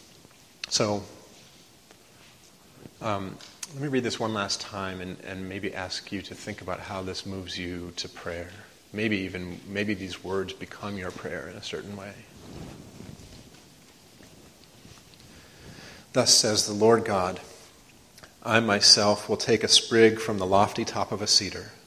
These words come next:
I will set it out. I will break off a tender one from the topmost of its young twigs. I myself will plant it on a high and lofty mountain.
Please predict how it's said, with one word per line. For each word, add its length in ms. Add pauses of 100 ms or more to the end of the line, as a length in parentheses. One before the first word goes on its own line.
(160)
I 180
will 160
set 300
it 120
out. 300 (1000)
I 80
will 120
break 320
off 200
a 40
tender 400
one 280
from 240
the 60
topmost 760
of 100
its 160
young 360
twigs. 800 (920)
I 140
myself 540
will 80
plant 340
it 60
on 100
a 60
high 380
and 220
lofty 360
mountain. 480